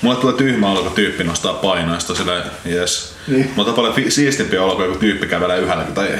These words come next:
Speaker 1: ei kävele yhdellä kädellä, no vaikka sekin, mutta tota,
Speaker 2: Niin, niin.
Speaker 1: yhdellä kädellä kiipeää jossain tai jotain tämmöstä, mutta on paljon hienompi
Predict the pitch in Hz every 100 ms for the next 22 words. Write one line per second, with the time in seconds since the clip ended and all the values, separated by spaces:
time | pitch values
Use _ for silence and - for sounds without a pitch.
0 | - 101 104 92 92 95 95 92 87 107
1 | 101 98 101 90 85 85 92 92 143 143
2 | 180 180 127 123 120 104 101 98 117 104
3 | - 87 87 82 87 85 87 90 98 87
4 | - 101 113 113 113 107 90 95